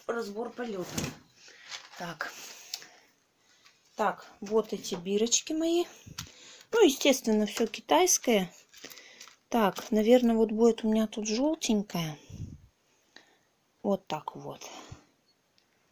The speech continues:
Так, на, а посмотрю, здесь у меня всякие разные цвета. Сюда и сю-, нет, ну синюю сюда точно я не хочу, потому что её здесь не видно. Нужно что-то, что-то контрастное. Мне нравится жёлтый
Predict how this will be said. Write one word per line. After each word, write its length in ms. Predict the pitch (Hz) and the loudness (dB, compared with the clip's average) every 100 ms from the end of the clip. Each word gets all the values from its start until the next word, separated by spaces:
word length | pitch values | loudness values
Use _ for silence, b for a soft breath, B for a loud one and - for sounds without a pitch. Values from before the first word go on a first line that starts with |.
| b b b b _ _ _ | b b b b _ _ _
Так, 340 | - 165 - - | 0 0 -2 -8
на, 320 | 208 208 214 208 B B B B B B B B _ _ B B B B - | -4 -2 -2 -4 B B B B B B B B _ _ B B B B -6
а 100 | 196 | -4
посмотрю, 540 | 240 - 311 302 254 | -2 0 0 2 0
здесь 340 | 202 208 208 | 2 2 2
у 40 | 214 | 2
меня 200 | 214 214 | 2 2
всякие 420 | - 214 208 208 | 0 -2 -2 0
разные 400 | 214 208 208 202 | 0 0 0 0
цвета. 520 | - - 208 - 262 262 B - | -4 -10 -6 -4 -2 -4 B -20
Сюда 320 | - 208 185 | -16 -8 -6
и 40 | 185 | -6
сю-, 180 | - B B B - | -8 B B B 4
нет, 200 | 240 208 | 4 6
ну 80 | 233 | 2
синюю 440 | - 285 330 294 | 4 4 6 6
сюда 320 | - 240 254 | 4 4 6
точно 380 | 254 233 214 202 196 | 6 6 6 6 2
я 120 | 190 | 0
не 100 | 190 | -2
хочу, 320 | - 208 - | -4 -4 -4
потому 320 | 320 - 208 | -4 -2 -2
что 180 | 208 - | 0 0
её 180 | 214 240 | 0 0
здесь 280 | 240 214 - | 0 0 2
не 140 | 208 | -2
видно. 360 | 156 147 151 147 - | -2 -6 -8 -10 -8
Нужно 280 | 220 220 202 | -6 -2 -2
что-то, 420 | - - 202 - - | -2 -4 -2 -2 -4
что-то 360 | - 226 233 | -2 0 -2
контрастное. 640 | 214 185 175 170 160 196 | -2 -6 -4 -4 -2 -4
Мне 180 | 180 202 | -2 0
нравится 440 | 202 196 185 - 175 | 0 -2 -4 -6 -6
жёлтый 460 | 170 151 147 139 | -4 -4 -6 -14